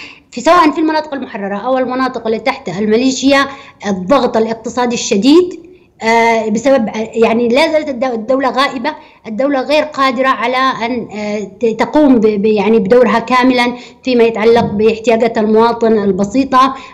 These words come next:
آه، فما بالك بالنسبة للنساء اللواتي لهن احتياج-، احتياجات إضافية،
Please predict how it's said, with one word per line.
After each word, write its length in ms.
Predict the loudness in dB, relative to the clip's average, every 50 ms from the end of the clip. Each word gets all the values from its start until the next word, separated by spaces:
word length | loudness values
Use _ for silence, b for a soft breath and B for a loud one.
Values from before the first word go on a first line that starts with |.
| B -12
آه، 180 | -6 -4 -4 -4
فما 540 | -2 0 2 2 2 2 2 2 2 2 2
بالك 260 | 2 2 2 2 0
بالنسبة 420 | 0 0 0 0 -2 -2 0 0
للنساء 560 | 2 2 2 2 0 0 0 0 0 0 0
اللواتي 300 | 0 -2 -2 -2 -4 -4
لهن 200 | -4 -2 0 -2
احتياج-، 280 | -2 -2 -4 -4 -4 -4
احتياجات 460 | -4 -2 0 0 2 2 2 0 -2
إضافية، 640 | -2 0 0 0 0 2 4 4 4 4 2 0